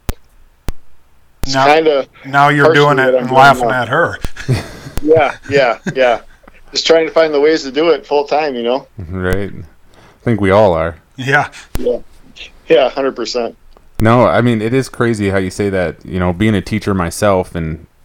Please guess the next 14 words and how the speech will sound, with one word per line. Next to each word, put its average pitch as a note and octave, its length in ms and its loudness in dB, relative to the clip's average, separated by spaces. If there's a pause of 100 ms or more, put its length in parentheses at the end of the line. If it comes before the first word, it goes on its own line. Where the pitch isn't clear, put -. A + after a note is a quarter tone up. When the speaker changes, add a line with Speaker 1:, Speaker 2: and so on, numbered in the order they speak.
Speaker 3:
having G#2 240 -2
the F#2 60 -4
same G#2+ 200 -2
experience F#2+ 480 -4
you G#2+ 80 0
did F#2 220 -2
back E2 260 -4
in, E2 280 -6 (160)
when F#2 140 -4
I E2+ 100 -2
was F2 140 -4
in F2 60 -4
school, F#2 480 -4 (580)
it, G2+ 140 -4